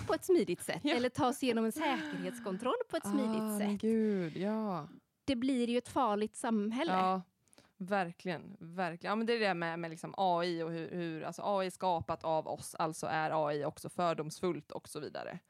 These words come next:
Speaker 1: Precis, vi
Speaker 2: Ehm.
Speaker 1: sätter ju så stor förhoppning till teknik, eh, och, och tänker att det ska lösa så mycket för oss. Men som du säger, det är ju inte smartare än de som har skapat tekniken eller mer, eh, jämställt än den som har programmerat det eller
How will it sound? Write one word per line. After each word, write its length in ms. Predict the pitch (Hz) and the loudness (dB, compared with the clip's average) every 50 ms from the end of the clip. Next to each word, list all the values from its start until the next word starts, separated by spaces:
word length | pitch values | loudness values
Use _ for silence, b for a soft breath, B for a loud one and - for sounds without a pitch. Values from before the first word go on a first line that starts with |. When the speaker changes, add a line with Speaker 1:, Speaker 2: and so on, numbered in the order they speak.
| _ | _
Speaker 1:
Precis, 380 | - - 254 240 269 247 214 - | -8 -8 -6 -2 -2 -2 0 0
vi 40 | 170 | 0
Speaker 2:
Ehm. 340 | 170 170 165 160 160 156 156 | 2 2 2 2 0 0 -2
Speaker 1:
sätter 120 | 160 - | -4 -2
ju 60 | 277 262 | -2 -2
så 140 | - 254 | -2 -4
stor 220 | - - 240 214 202 | -2 0 2 2 2
förhoppning 640 | - 233 214 208 220 - - _ - 254 285 311 | 0 -2 -4 -4 -4 -6 -6 _ -2 2 2 2
till 220 | - - 262 220 190 | 2 0 -4 -4 -4
teknik, 760 | - 233 202 - - 202 180 180 185 220 - _ - - - _ _ - | -4 -6 -6 -4 -2 -2 -2 -2 -4 -6 -8 _ -20 -20 -20 _ _ -8
eh, 220 | - 208 196 175 - | -4 -2 -2 -2 -2
och, 180 | - 202 - - - - | -4 -6 -6 -6 -4 -4
och 140 | 233 226 - | -4 -2 -2
tänker 320 | - 226 202 196 - 202 | -4 -2 -2 -2 -2 -4
att 100 | 208 196 | -4 -4
det 160 | - 202 196 180 | -4 -4 -4 -4
ska 180 | - - 208 | -6 -4 -2
lösa 460 | 196 202 240 262 190 180 - - - | 0 2 2 2 2 2 0 -2 -6
så 120 | 185 - 254 | -4 0 0
mycket 260 | 226 220 - 190 180 | 0 0 0 -4 -8
för 200 | - - 107 120 | -8 -8 -8 -8
oss. 180 | - - - - | -10 -10 -6 -4
Men 160 | 240 240 233 | -2 -2 0
som 120 | 240 233 226 | 0 0 0
du 80 | 233 | 0
säger, 240 | 226 233 196 185 196 | 0 0 0 0 0
det 200 | 196 196 175 175 | 0 0 0 0
är 40 | 190 | 0
ju 140 | 240 285 320 | 2 4 2
inte 180 | 285 - 175 | 2 2 -2
smartare 840 | 175 - - 208 208 196 165 160 - - - 170 170 165 170 170 - _ - | -8 -6 -4 -2 -2 -2 -4 -6 -8 -10 -6 -6 -4 -4 -6 -8 -8 _ -4
än 140 | 185 190 | -4 -2
de 220 | 165 165 165 170 165 | -2 0 -2 -2 -4
som 280 | - - 175 165 160 | -6 -8 -6 -4 -4
har 80 | 170 170 | -4 -6
skapat 640 | 170 - - 226 202 160 - - - 254 - _ - | -8 -6 -4 -4 -4 -4 -6 -6 -8 -8 -8 _ -10
tekniken 600 | - 240 - 208 - - - - - 165 160 - | -8 -6 -6 -6 -8 -8 -12 -10 -8 -8 -8 -8
eller 280 | - 180 185 170 170 | -8 -6 -6 -4 -4
mer, 420 | 180 185 180 160 156 160 - 180 - - | -2 -2 -2 -2 -4 -6 -6 -8 -12 -10
eh, 200 | - 175 170 185 | -10 -6 -2 0
jämställt 640 | 196 190 175 160 - - - - - 156 185 - - | 0 0 0 -2 -6 -10 -12 -10 -10 -10 -10 -12 -8
än 140 | - 180 170 | -8 -6 -4
den 220 | 190 175 170 160 | -4 -6 -6 -8
som 260 | - - 185 165 165 | -10 -10 -10 -8 -6
har 260 | 170 170 170 160 151 | -4 -4 -4 -4 -4
programmerat 680 | - - - 180 156 190 185 185 - - 175 - - - _ | -6 -4 -4 0 0 2 2 2 2 0 -2 -2 -4 -8 _
det 260 | - 180 190 190 190 - | -6 -4 -4 -4 -6 -6
eller 220 | 185 175 156 165 | -6 -6 -6 -8